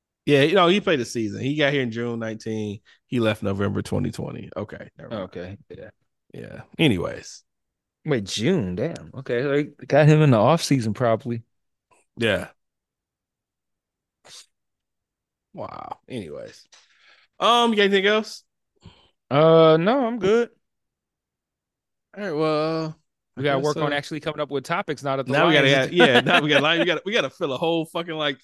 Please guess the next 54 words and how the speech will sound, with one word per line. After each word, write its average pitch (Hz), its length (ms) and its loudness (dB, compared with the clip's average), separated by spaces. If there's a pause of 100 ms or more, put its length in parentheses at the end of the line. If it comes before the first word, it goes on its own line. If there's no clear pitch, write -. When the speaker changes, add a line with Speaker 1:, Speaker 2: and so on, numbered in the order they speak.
(120)
Speaker 1:
forty-five 156 420 -4
minutes 185 260 -4
of 123 80 -14
shit, 117 360 -6
you 131 160 -4
know, 117 180 -4
so, 143 80 -4
Speaker 2:
Right, 156 180 4
Speaker 1:
yeah. 147 60 2
Speaker 2:
like, 143 160 0
Lions 160 460 -4
gone, 165 320 -6
the 143 40 -8
Pistons 165 440 -8
trash. 165 560 0
Like, 120 240 -8
man, 151 200 -10
we 165 100 -8
gotta 151 160 0
Speaker 1:
Yeah. 113 360 2
Speaker 2:
come 160 120 -2
up 160 60 -2
with 160 120 -8
some 170 100 -12
new 175 100 -8
topics. 185 480 -10
Speaker 1:
Yeah, 113 160 -2
I 135 60 0
can 143 80 -4
start 113 320 -2
add-, 117 140 0
we 135 80 0
gotta 131 160 2
start 120 240 -4
adding 117 240 0
to 120 100 -8
our 113 140 -4
notes 110 300 -6
page 104 280 -4
again 101 320 -12
and - 160 -16
shit, - 240 -18
so. 87 260 -18
Speaker 2:
<laughs> - 40 -20
Back 139 380 -6
to 170 120 -16
Speaker 1:
Yeah. 202 80 0
Speaker 2:
Craigslist. 165 580 -4
Speaker 1:
Right, 107 240 -4
back 127 200 0
to - 100 0
Speaker 2:
<laughs> - 0 -
Speaker 1:
Craigslist. 143 680 2
<laughs> - 120 -6